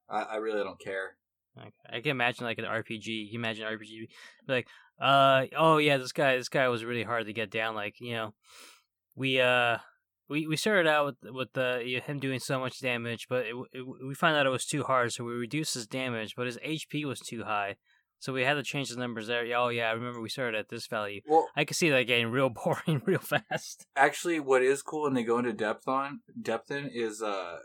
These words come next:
Speaker 1: like, Monster Hunter. Like, how, like, you know, they'll be like, "Oh, we studied, like, this animal and this animal. We took these traits and these characteristics, and then we applied it, and then we made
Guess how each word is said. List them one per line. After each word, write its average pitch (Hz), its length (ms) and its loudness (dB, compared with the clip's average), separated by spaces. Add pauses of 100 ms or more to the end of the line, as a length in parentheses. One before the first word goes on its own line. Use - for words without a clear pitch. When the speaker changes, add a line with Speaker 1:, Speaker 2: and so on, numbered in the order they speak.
(160)
Speaker 1:
like, 107 300 -4
Monster 120 380 0
Hunter. 92 400 -8
Like, 104 220 -4
how, 107 200 2
like, 104 220 -2
you 110 80 -6
know, 107 180 -4
they'll 104 420 -4
be 104 100 -6
like, 101 180 -6
"Oh, 107 160 0
we 110 160 -8
studied, 110 560 -4
like, 95 380 -4 (360)
this 113 360 -4
animal 113 420 0
and 104 100 -4
this 107 200 -2
animal. 104 440 -4
We 104 140 -6
took 107 240 -4
these 123 380 -10
traits 110 420 -2
and 101 140 -4
these 117 240 -8
characteristics, 101 1000 -4
and 98 180 -8
then 98 100 -8
we 101 120 -6
applied 107 480 0
it, 101 260 0
and 101 140 -8
then 98 220 -8
we 98 180 -14
made 98 520 -6